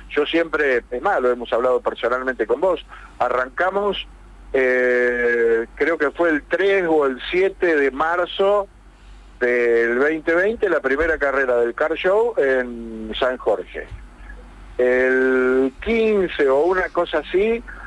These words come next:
era la primera fecha del Córdoba Pista en Altagracia, estaba a punto de salir para allá, me llaman gente de la organización, me dicen, "No vengas porque el gobernador firmó un decreto y,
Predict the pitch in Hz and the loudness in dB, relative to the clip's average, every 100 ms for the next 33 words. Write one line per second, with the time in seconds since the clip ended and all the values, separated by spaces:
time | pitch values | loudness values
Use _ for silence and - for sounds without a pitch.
0 | - - 139 139 135 131 135 175 170 180 | -12 -2 2 2 2 0 0 0 0 0
1 | 180 170 143 139 165 160 147 139 165 160 | -2 0 0 0 2 2 2 0 -2 -2
2 | 147 139 135 143 170 196 247 208 - 147 | -2 0 0 0 0 -2 0 0 0 0
3 | 139 131 175 196 190 160 - 143 170 165 | 0 0 0 0 0 0 0 0 0 0
4 | 147 147 185 220 175 120 117 156 139 120 | -2 0 0 -2 -4 -4 0 -2 0 -4
5 | - 143 147 143 139 139 139 135 185 151 | -2 -2 0 0 0 -2 -4 -4 -2 0
6 | 135 131 151 175 180 175 175 - - - | -2 -2 0 0 0 -2 -2 -6 -20 -20
7 | - - - - 127 123 - 127 123 117 | -20 -20 -16 -2 0 0 -4 -2 0 2
8 | 110 104 90 - - - - - - - | 2 0 -4 -18 -20 -20 -20 -20 -20 -6
9 | 110 120 131 131 131 143 170 160 - 127 | -2 0 2 2 0 0 0 0 -4 -2
10 | 139 156 160 170 185 202 208 190 151 127 | 0 0 0 -2 0 0 2 2 2 0
11 | 113 101 95 | 0 -2 -4